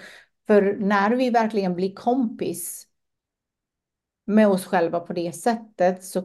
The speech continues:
kommer nyckeln, för vi går till läkare för att vi har ont här och var, men det är ju inte läkare som helar dig.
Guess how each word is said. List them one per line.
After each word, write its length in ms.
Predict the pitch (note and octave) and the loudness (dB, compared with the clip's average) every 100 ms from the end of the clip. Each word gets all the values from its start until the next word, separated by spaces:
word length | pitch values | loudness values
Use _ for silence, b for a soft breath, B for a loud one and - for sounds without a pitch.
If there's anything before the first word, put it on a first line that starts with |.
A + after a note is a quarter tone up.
| - | -8
kommer 880 | - - A#3+ A3+ F3+ E3 E3 E3 D#3+ _ _ - | -12 0 2 4 2 2 2 0 -2 _ _ 2
nyckeln, 800 | G3 A#3+ - - F3+ E3+ E3+ F#3 | 4 4 0 -2 0 0 -2 -2
för 100 | G3 | 0
vi 140 | A#3 | 2
går 200 | A3 B3+ | 4 2
till 160 | G#3+ G#3 | 2 0
läkare 600 | G3+ F#3 F#3 E3+ F3 F3 | 0 -2 0 2 2 0
för 60 | F3+ | -2
att 140 | E3+ | -4
vi 100 | F3 | -2
har 200 | E3+ E3+ | -2 -2
ont 200 | G3 E3+ | -4 -6
här 220 | C#3+ E3 D#3 | -6 -4 -2
och 80 | |
var, 460 | E3 E3 D#3 E3+ F3+ B B B _ | 2 2 4 2 -2 B B B _
men 120 | - G3 | 0 4
det 60 | |
är 20 | |
ju 60 | B3 | 6
inte 120 | A3 | 6
läkare 500 | G3 G#3+ G3 G3 E3+ | 4 4 2 -2 -4
som 200 | E3+ F#3 | -2 -2
helar 460 | F#3+ G#3+ A3+ G#3 F#3 | 0 0 0 -2 -4
dig. 220 | G#2+ | -8